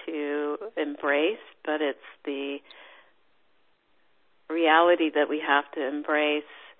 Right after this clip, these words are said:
for anything new to come in, is that we have to get comfortable with death. And this whole idea of the transformation and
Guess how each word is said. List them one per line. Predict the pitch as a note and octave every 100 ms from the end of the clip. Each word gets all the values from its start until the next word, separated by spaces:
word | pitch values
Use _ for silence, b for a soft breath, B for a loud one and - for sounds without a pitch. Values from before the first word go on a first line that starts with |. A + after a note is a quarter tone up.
| b b b _ _ -
for | D#3+
anything | E3 E3 E3 D3+
new | D#3 D#3+
to | E3
come | - C#3+ C#3+
in, | C#3+ C#3+ D3+ - b b b _ _ _
is | D#3 D3+ D3+ D#3+
that | D3
we | D#3 D#3+
have | D3+
to | -
get | - -
comfortable | - D#3 - D#3 C#3+
with | C#3+ - -
death. | D#3+ G3+ - - - B B B B B -
And | D#3 D#3 D3+ D3+
this | E3 - -
whole | F#3 F3
idea | E3+ E3 E3 E3 D#3 D3+
of | D3+
the | D#3+ D3+
transformation | - E3 D#3+ D#3+ D3+ D#3 - F#3 E3 D#3 D#3 D#3 D#3
and | -